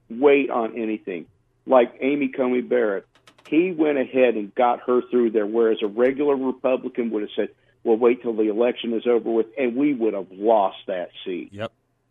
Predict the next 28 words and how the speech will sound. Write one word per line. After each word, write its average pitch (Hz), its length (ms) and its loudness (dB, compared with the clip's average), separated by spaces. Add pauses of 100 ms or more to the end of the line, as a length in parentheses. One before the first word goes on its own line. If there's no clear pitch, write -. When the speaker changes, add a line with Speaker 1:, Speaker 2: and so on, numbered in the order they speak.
(680)
Speaker 2:
Yep. 104 220 -10
Speaker 1:
And 110 260 -8 (240)
he, 165 320 -2 (360)
he 175 180 0
was, 180 160 2 (160)
he 185 100 -2
was 170 220 0
good. 143 260 4
And 139 280 -2
we, 156 260 0 (720)
I, 147 220 2 (480)
I'll 139 140 2
tell 151 220 4
you 147 120 2
this 151 240 2
much, 117 420 -6
and 131 180 -4
this 143 200 2
is 123 120 -6
my 135 200 4
warning 139 420 -2
to 127 80 0
the 113 80 -8
Republican 120 640 -2
Party, 120 460 -2
if - 120 -10
anyone's 113 460 -4
listening. 113 540 -6